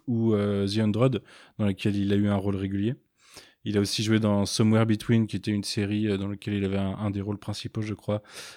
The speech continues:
Euh, c'était une histoire de boucle temporelle avec une femme qui essayait de, de, d'empêcher le meurtre de sa fille. Mais, euh, ça fait, euh, dix épisodes, donc, euh, voilà, ça, ça aura pas tenu, euh,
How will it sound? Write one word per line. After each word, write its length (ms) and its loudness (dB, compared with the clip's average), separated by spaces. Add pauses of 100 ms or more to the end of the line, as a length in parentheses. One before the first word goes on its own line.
(140)
Euh, 440 0
c'était 300 -2
une 200 0
histoire 260 -4
de 100 -2
boucle 220 -4
temporelle 480 0
avec 300 -6
une 100 -8
femme 220 -6
qui 80 -14
essayait 180 -8
de, 180 -6 (140)
de, 220 -6
d'empêcher 420 -2
le 60 0
meurtre 280 -4
de 60 -8
sa 120 -6
fille. 280 -4 (420)
Mais, 200 0
euh, 240 2
ça 180 -2
fait, 140 -4
euh, 360 0
dix 240 -2
épisodes, 380 -2
donc, 240 -10
euh, 60 -8
voilà, 260 -10
ça, 320 -10
ça 160 -8
aura 160 -6
pas 100 -6
tenu, 340 -6
euh, 120 -8